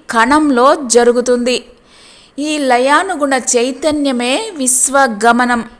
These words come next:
ఈ లయ స్వరూపమే శివనాట్యం. అందుకే ఆయనను నటరాజు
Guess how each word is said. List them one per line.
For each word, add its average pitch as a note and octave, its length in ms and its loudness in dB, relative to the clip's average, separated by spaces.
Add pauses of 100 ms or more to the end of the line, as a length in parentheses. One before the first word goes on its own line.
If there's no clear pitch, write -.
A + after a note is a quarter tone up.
(140)
ఈ D4+ 280 -4
లయ C4+ 400 2
స్వరూపమే C4+ 1120 -2
శివనాట్యం. B3+ 1300 -2 (340)
అందుకే C#4 920 0
ఆయనను C4 560 0
నటరాజు C4+ 960 0